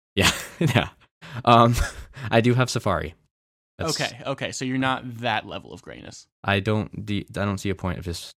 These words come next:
Speaker 1: dis-, disabling a web browser on a phone, 'cause that's kinda the point of my data.
Speaker 2: Yeah.
Speaker 1: Um, but basically, it's just, like, I know a guy on Twitter, um, Michael Stieber from Nine to Five Mac, who did this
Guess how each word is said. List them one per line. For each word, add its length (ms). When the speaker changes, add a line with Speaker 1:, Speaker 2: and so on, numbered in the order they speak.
Speaker 1:
dis-, 160
disabling 480
a 60
web 200
browser 460
on 100
a 40
phone, 380
'cause 180
that's 260
kinda 320
the 100
point 240
of 180
my 140
data. 320
Speaker 2:
Yeah. 320
Speaker 1:
Um, 300
but 140
basically, 340
it's 80
just, 220
like, 260
I 120
know 180
a 100
guy 300
on 160
Twitter, 420
um, 280
Michael 260
Stieber 420
from 140
Nine 160
to 60
Five 180
Mac, 280
who 100
did 180
this 180